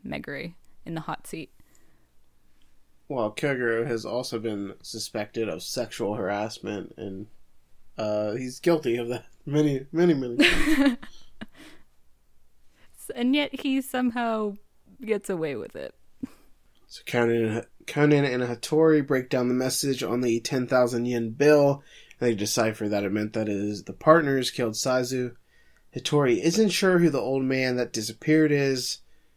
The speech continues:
Speaker 2: and they kinda, they basically say, "Huh, maybe he was a fake, and that he never really existed at all."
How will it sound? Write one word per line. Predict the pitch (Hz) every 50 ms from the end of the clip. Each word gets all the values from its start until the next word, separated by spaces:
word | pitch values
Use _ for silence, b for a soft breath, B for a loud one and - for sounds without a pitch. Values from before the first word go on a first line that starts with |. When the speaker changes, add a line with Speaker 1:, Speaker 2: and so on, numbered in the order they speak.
| _ _ _ -
Speaker 2:
and | - 107 104 101 95 87 - -
they | - 101 90
kinda, | - - - 175 220 233 226 202 170 143 - - -
they | - 135 123 120 123
basically | - - 180 175 - - 170 151
say, | 139 143 139 127 127 123 - - -
"Huh, | 175 160 127 107 104
maybe | 101 117 143 156 165 175
he | 170 175 165
was | 156 143 127
a | 120
fake, | 107 - - - - 175 156 113 110 - - - - - - - - - _ _ _ _ - - - -
and | - - 104 104
that | 107 104 101 92 -
he | - 117 120
never | 120 131 131 123 123 117
really | 113 123 127 120 117 107
existed | 104 - - 117 123 123 117 - - 113 98
at | 101 101
all." | 110 120 120 104 71 64 - - _